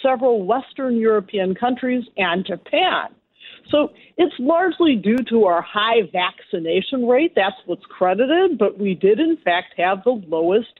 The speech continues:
case numbers per capita. We were number two when it came to death rate, just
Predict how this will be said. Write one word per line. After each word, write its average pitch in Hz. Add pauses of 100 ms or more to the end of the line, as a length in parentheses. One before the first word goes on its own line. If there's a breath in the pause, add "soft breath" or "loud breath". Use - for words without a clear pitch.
case 190 (100)
numbers 190
per 165
capita. 202 (400 loud breath)
We 262
were 247
number 262
two 330
when 302
it 226
came 208
to 170
death 208
rate, 196
just 220